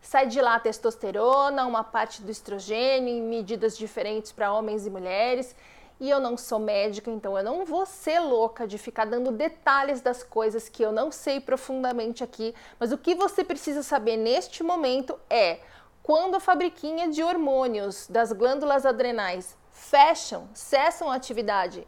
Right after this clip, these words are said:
entram em greve, grande parte dos hormônios sexuais deixam de ser produzidos.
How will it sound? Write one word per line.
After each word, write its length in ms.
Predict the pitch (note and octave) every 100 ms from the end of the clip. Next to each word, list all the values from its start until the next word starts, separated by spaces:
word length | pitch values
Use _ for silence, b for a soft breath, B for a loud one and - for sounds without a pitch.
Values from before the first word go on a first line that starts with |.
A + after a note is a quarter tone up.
| -
entram 440 | B3+ D4+ - A#3
em 140 | G#3
greve, 540 | F#3+ G#3 G#3+ G#3 F3 F3 B B B B B -
grande 560 | A3+ F4+ F4+ G4 F4
parte 460 | F#4 E4 C#4 C4+ D4
dos 200 | B3 C4
hormônios 440 | D4 C#4 B3 B3+
sexuais 520 | B3+ A#3 - A3+ B3+
deixam 480 | A3+ G#3 A3 A3+ D4
de 120 | C#4+
ser 260 | D4+ - A3+
produzidos. 960 | - D4 C#4+ D4 B3 A3 E3+ F3+ -